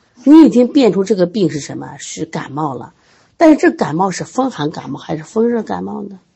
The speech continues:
你如果辨错的话，那你肯定危险就很大了，你就南辕北辙了。所以辨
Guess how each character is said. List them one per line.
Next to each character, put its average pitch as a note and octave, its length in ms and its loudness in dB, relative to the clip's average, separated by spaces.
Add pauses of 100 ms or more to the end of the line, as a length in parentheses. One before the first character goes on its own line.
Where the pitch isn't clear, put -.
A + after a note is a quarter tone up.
(640)
你 A3 100 4
如 A#3 180 4
果 B3+ 120 2
辨 A3+ 260 0
错 F3 240 -8
的 E3+ 100 -8
话， - 280 -16
那 E3 100 -2
你 C3 280 -2 (360)
肯 - 180 -12
定 D3+ 140 -4
危 D3+ 120 0
险 C3+ 200 -10
就 C3+ 80 -10
很 C#3 240 -16
大 C3 220 -10
了， - 160 -20 (400)
你 D3+ 120 -4
就 E3 120 2
南 D#3+ 240 2
辕 E3 180 -2
北 E3 200 -12
辙 C3+ 260 -16
了。 C3+ 180 -14
所 - 180 -8
以 D3 60 -2
辨 G3 320 -2